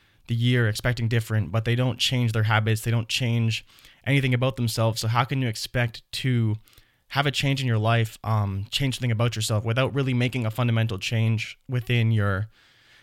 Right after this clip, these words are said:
core foundation, you know? Like, it's very easy to say that, "Oh yeah, I'm gonna lose weight, I'm gonna work out, blah, blah, blah." But I think that that's, like, obviously the most popular for a lot of people. Most people,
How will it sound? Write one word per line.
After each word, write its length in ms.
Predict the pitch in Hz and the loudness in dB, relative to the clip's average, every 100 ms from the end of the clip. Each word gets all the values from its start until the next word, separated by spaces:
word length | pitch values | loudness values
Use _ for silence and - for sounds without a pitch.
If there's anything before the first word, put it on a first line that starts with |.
| _ - | _ 0
core 180 | 175 | 2
foundation, 580 | 170 151 127 139 147 107 | 2 2 2 2 2 0
you 80 | 95 | 0
know? 180 | 101 110 | 2 2
Like, 200 | 113 117 | 2 2
it's 160 | 117 | -2
very 280 | - 143 156 143 | 0 0 0 -2
easy 240 | 143 139 | -4 -2
to 80 | 120 | -2
say 340 | - 127 123 | -2 -2 0
that, 240 | 113 110 107 | 2 0 0
"Oh 100 | 160 | 0
yeah, 240 | 175 185 170 | 0 0 0
I'm 80 | |
gonna 140 | 160 151 | 0 -2
lose 260 | 151 151 | -2 -4
weight, 200 | 147 160 | -2 -2
I'm 100 | 139 | 0
gonna 100 | 127 | -2
work 240 | 123 135 156 | -2 -2 -2
out, 160 | 131 | -2
blah, 160 | 120 120 | 0 0
blah, 280 | 120 135 120 | 0 0 0
blah." 60 | - _ - | -4 _ -8
But 140 | 131 123 | 0 2
I 80 | 120 | 2
think 260 | 135 131 | 0 0
that 240 | 123 117 107 - - - | 2 2 0 -8 -18 -2
that's, 260 | 131 131 | -2 0
like, 200 | 123 113 - | 0 0 2
obviously 320 | 120 113 123 | 2 2 2
the 80 | 117 | 2
most 240 | 110 - | 2 0
popular 460 | 131 120 113 110 107 | 0 0 2 0 0
for 180 | 117 | 0
a 40 | 113 | 2
lot 200 | 110 110 | 2 2
of 80 | 110 | 0
people. 300 | 117 117 113 | -2 2 2
Most 260 | 113 113 | 2 0
people, 420 | 120 113 113 110 | -2 -2 -2 -2